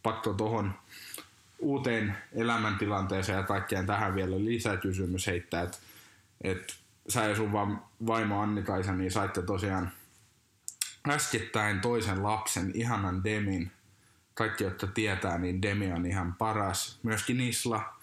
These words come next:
Paljon terkkuja sinne, jos Isla ja Demi kuuntelee. <laughs> Ää, niin miten, miten sä uskalsit, niinku, just toinen lapsi, te ootte kans asuntoa just rempannut.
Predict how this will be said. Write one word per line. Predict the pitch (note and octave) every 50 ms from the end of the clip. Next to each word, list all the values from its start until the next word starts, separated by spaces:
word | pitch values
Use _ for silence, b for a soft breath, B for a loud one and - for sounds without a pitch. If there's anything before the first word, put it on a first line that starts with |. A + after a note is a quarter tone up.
| B B B B B B B B _
Paljon | - G#2+ G#2 G2 F#2+
terkkuja | F#2 G#2 G2+ F2+ F2 F2 F2 G#2 F#2 F2+
sinne, | F2+ F#2+ E2+ F2 F2 F2
jos | F2 F2+ - - -
Isla | G#2+ A2 - - G2 E2+
ja | E2 G2
Demi | G#2+ G#2 G2+ G2 F2
kuuntelee. | F2 - G2+ G2+ F#2+ F#2 F2 E2+ F2 D#2 F2 F2+ F2+ - - B2+
<laughs> | B2+ - - B2+ - - - - - G#2 F#2+ - - G2 F#2+ F#3+ - - - - - _ _ _ _ - - - C3+ - - - - - - -
Ää, | - G#2+ A2+ A2 G#2+ G#2 G2 - - - - _ _ _ _ _ _ _ _ -
niin | B2 C3+ C3 C3 C3 D3
miten, | E3+ E3 E3 D3+ A#2 - -
miten | E3 E3+ F3 F3+ F3 D3
sä | - - C3+ C#3
uskalsit, | C3 C3 B2+ - - - A#2 G#2 F#2+ F#2 F#2+ G#2+ F#2+ F2+ - - - - - - _ _ -
niinku, | G#2+ G#2+ G2+ F#2+ E2+ C#2 - - - _ - -
just | - F3 F3 - - - -
toinen | C3+ C3 B2+ A#2 A#2 A2 G2+
lapsi, | A2 A2 G#2 - - - G#2+ F#2+ G2 G2 B B B B B B B B B B _
te | - A#2
ootte | A2 - - - G#2 F2 - - - - -
kans | B2 A2+ A2+ A2+ - -
asuntoa | C3 C3 C3 D3 C#3 B2 A2 G2 G#2+ G#2 G#2 G2
just | - G#2+ G2+ - - - - - - - _ -
rempannut. | G#2 G#2+ A2+ A2 G#2+ G#2 G2+ G2+ G#2 G2 F2 F#2+ G2 G2 F#2+